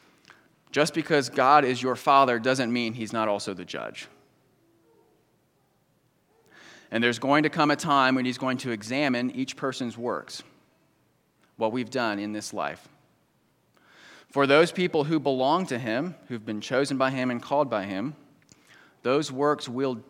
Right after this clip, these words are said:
demonstrate that they're true chil-, children. Their holiness will show that they belong to God.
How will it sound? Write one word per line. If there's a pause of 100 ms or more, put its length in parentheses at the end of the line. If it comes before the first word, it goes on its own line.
demonstrate (760)
that
they're
true
chil-,
children. (1160)
Their
holiness
will
show
that
they
belong
to
God.